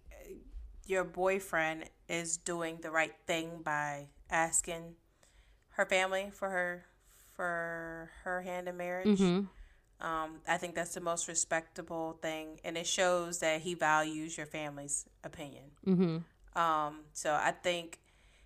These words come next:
Speaker 1: she should really, if, if, if he, I don't understand why she would say,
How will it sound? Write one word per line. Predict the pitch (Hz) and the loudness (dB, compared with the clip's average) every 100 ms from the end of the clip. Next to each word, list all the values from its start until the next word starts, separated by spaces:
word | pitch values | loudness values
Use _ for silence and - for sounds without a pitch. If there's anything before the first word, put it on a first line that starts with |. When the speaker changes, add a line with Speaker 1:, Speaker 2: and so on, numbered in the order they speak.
| - - | -20 -6
Speaker 1:
she | - - 254 | 0 2 4
should | 247 240 208 | 4 2 0
really, | 196 202 202 196 190 - | 4 4 6 4 4 2
if, | 185 180 | -2 -2
if, | - 185 180 - - - | -2 -4 -4 -20 -12 -4
if | 185 - | -2 -2
he, | 262 254 220 - _ - | -4 -4 -6 -14 _ 4
I | 196 | 8
don't | 226 | 8
understand | 214 214 208 190 | 6 2 0 6
why | 180 | 6
she | 190 - 208 196 | 6 0 -2 -4
would | 175 | -4
say, | - 190 175 165 160 | 0 4 4 2 -2